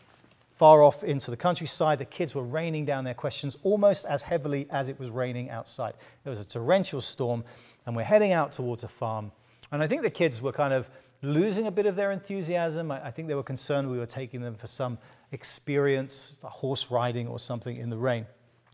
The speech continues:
But when we arrived, um, we jumped out of the car and we ran quickly out of the rain to get, to go through the doors of this, uh, to a little room where Ollie,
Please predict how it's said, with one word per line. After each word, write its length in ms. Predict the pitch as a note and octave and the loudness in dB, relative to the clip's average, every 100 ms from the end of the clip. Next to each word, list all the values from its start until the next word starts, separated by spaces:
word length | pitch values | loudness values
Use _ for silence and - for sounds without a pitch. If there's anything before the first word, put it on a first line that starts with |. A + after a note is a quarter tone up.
| - | -2
But 80 | D#3 | 2
when 120 | G3 | 4
we 100 | G3+ | 6
arrived, 560 | D3+ F3+ F3 A#2+ C3 - - - - | 6 8 6 4 -4 -10 -20 -20 -2
um, 320 | C#3+ C3+ C3 A#2+ - _ | 0 2 0 -6 -14 _
we 60 | A#2+ | 4
jumped 280 | G3 G3 | 6 8
out 160 | F#3+ F3 | 8 6
of 40 | |
the 80 | E3+ | 2
car 460 | - C3+ B2+ B2+ C3+ | 0 4 6 6 4
and 100 | A#2 | -2
we 100 | A2+ | -4
ran 400 | A#2+ C3+ C3+ B2+ - - _ | 0 2 0 -2 -10 -20 _
quickly 400 | - G3 D#3 C#3+ | 2 2 2 2
out 180 | E3+ F3 | 4 4
of 60 | |
the 60 | C3 | 2
rain 300 | B2 A#2+ A#2 - _ | 0 -2 -4 -12 _
to 100 | - | -10
get, 260 | A#2+ C3+ C3 | -2 0 0
to 100 | B2+ | -4
go 120 | B2+ | -4
through 460 | A#2+ - - G3 G3 | -4 -8 -8 -4 -4
the 80 | D3 | -4
doors 540 | B2 D3 B2+ C3 - C3 | -4 -4 -4 -8 -12 -10
of 200 | A#2+ B2 | -10 -10
this, 320 | B2 - - _ E3+ | -10 -10 -14 _ -12
uh, 60 | |
to 160 | B2+ B2+ | -4 0
a 40 | |
little 220 | C#3+ F3+ B2 | 2 2 2
room 360 | A#2 A2+ A2+ | -2 -4 -8
where 480 | D#3+ A#2 A2 G#2+ G2+ - _ _ | -8 -6 -4 -6 -8 -16 _ _
Ollie, 380 | D#3+ C#3 A#2+ | -4 -2 -4